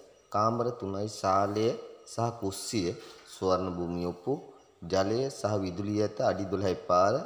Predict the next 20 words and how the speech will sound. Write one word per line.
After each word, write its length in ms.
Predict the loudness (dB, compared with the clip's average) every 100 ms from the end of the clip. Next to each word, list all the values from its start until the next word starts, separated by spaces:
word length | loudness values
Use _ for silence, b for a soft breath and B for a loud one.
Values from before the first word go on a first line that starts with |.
| -4
අමතක 260 | -4 -2 -2 0
කළ 200 | 2 2 0
හි-, 260 | -6 -8 -12 B B B -4
හිස්ලෑව 560 | -4 -2 2 4 6 4
බස් 180 | 0 0
පාට 260 | 0 0 -2
මීටර් 380 | -4 -2 -2 -2
විස්සයි, 440 | -4 -8 0 2 0 -4 B B B
අ, 100 | -10
කිරිඳිවැල්ල 520 | -6 -4 -2 2 2 2
හංවැල්ල 440 | 0 0 2 2
බස් 180 | 0 0
පාට 300 | 2 2 2 -4
කිලෝමීටරයයි, 760 | -4 -2 0 -2 -4 -2 0 0
කිරිඳිවැල්ල 500 | -4 -4 -2 -2 0
නගරයටම 540 | -2 0 0 0 -2 -4 -8 B B B
කිලෝමීටර් 520 | 0 2 2 2 0 0
දෙකමාරක් 840 | -4 0 2 2 2 4 4 0 -2
වගේ 240 | -2 -2
දුරක් 300 | -4 -2 -2